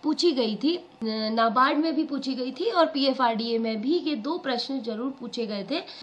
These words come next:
क वर्ग, ख वर्ग और ग वर्ग के क्षेत्र समझाइए। तो इसमें भी आपको पता होनी चाहिए कि कौन से राज्य की कौन सी राजभाषा है।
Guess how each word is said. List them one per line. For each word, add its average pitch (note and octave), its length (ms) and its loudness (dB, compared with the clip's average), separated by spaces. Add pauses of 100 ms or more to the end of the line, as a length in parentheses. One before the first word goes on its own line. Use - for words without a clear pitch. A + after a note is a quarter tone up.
क C4+ 40 0
वर्ग, C4+ 540 2
ख - 80 -4
वर्ग B3 360 0
और B3+ 180 0
ग B3 320 -2
वर्ग A3+ 280 -4
के B3+ 100 -4
क्षेत्र A#3 420 -6
समझाइए। G#3 680 -4 (380)
तो D#4+ 240 2
इसमें D4 420 -2
भी F4 120 2
आपको D4 320 0
पता C4+ 240 -4
होनी C4 380 0
चाहिए B3+ 320 0
कि E4 140 0
कौन C4 320 0
से D4+ 160 0
राज्य A3 500 0
की D4+ 220 0
कौन A#3 320 -6
सी C#4+ 200 -2
राजभाषा G3+ 720 -6
है। A#3 400 -6